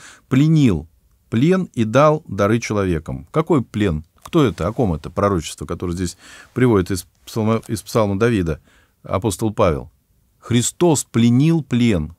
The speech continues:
Какой плен? Тот плен, в который мы попали в, с вами с самого начала. Когда?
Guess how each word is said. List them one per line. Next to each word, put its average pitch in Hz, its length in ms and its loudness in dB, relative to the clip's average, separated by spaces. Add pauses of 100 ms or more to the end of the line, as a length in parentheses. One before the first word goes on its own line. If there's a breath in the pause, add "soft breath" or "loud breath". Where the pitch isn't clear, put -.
Какой 135 320 0
плен? 90 380 -4 (560 soft breath)
Тот 151 220 0
плен, 165 240 0
в - 60 -8
который 120 260 0
мы 117 140 0
попали 139 360 2
в, 101 220 -4
с - 160 -8
вами 120 380 0
с 87 60 -8
самого 120 300 0
начала. 110 400 -2
Когда? 117 440 0